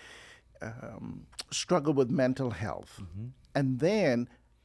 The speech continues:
Speaker 1: through the work that we would do in providing them with, with the services that they need, follow them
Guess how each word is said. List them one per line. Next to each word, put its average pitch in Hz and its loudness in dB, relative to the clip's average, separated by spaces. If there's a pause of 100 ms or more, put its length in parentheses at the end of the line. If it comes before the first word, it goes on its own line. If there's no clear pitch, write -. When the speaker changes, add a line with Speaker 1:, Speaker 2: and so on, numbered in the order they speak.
(560)
Speaker 1:
through 175 8
the 147 4
work 156 6
that 143 4
we 135 4
would 117 2
do 202 6
in 131 4
providing 131 4
them 123 4
with, 98 0 (220)
with 123 0
the 127 2
services 226 2
that 127 0
they 127 2
need, 135 2 (2250)
follow 175 6
them 113 2